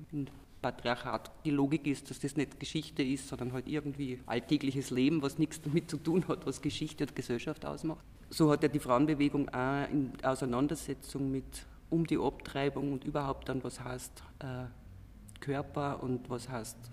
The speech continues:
Wissen, was heißt, ähm, Gesundheit,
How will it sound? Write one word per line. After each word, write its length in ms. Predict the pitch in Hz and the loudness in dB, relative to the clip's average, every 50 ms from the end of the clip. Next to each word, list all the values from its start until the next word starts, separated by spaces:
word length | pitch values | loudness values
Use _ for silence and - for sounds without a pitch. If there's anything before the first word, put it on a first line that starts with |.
| - - - | -16 -14 -6
Wissen, 500 | 143 147 165 165 - - - - 156 147 | -4 -2 -2 -2 -2 -4 -2 0 0 0
was 220 | 139 131 123 - - | 0 -2 -4 -4 -4
heißt, 380 | 131 110 110 - - - - | -4 -4 -4 -4 -8 -8 -6
ähm, 420 | 123 120 117 117 117 110 110 110 113 - - - - - - - | -4 -2 -2 -2 -2 -2 -4 -6 -8 -12 -16 -20 -20 -20 -10 -6
Gesundheit, 880 | - 139 - - 165 180 190 170 147 143 139 135 143 143 143 - - | -6 -4 0 2 2 2 2 2 0 -2 -2 -2 -2 -2 -2 -4 -8